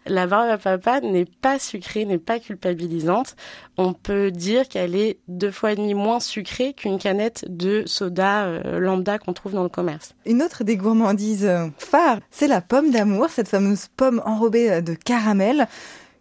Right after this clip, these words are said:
Speaker 2: Est-ce qu'il y a vraiment un lien avec l'amour ?
Speaker 1: Bah non, je suis désolée pour les amoureux de l'amour. Alors son origine, elle est comme énormément de sucreries, bah, le fruit d'un heureux hasard. Un confiseur, encore aux États-Unis.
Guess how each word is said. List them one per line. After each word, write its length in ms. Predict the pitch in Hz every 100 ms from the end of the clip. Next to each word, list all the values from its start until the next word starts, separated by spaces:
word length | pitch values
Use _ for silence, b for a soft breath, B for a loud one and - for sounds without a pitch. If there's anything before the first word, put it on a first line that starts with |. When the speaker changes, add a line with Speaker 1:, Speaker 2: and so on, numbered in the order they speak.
| _
Speaker 2:
Est-ce 180 | 320 -
qu'il 80 | 226
y 40 |
a 20 | 190
vraiment 540 | 175 170 202 226 359
un 140 | 254
lien 240 | 190 214 294
avec 260 | 208 190
l'amour ? 400 | 202 185 190 208 226 156 160 _ _ _ _ 226
Speaker 1:
Bah 160 | 202
non, 240 | 196 180 196 B B
je 60 | -
suis 160 | 226
désolée 420 | 196 208 220 214
pour 160 | 226 214
les 160 | 196 196
amoureux 320 | 208 202 208
de 80 | 202
l'amour. 500 | 196 190 208 240 185 -
Alors 120 | 170
son 160 | 226 208
origine, 380 | 202 214 220 262
elle 120 | 202
est 120 | 185
comme 180 | 185 180
énormément 640 | - 233 247 233 220 214 214
de 40 |
sucreries, 720 | - 190 - 196 208 233 240 -
bah, 180 | 185 185
le 180 | 185 175
fruit 300 | - 226 208
d'un 320 | 185 175 160
heureux 280 | 185 185 202
hasard. 580 | 196 165 151 220 - - B B B B -
Un 180 | 214
confiseur, 720 | 214 220 226 - 196 202 220 -
encore 420 | 208 214 240 233
aux 60 | 220
États-Unis. 800 | 233 - 208 208 214 226 247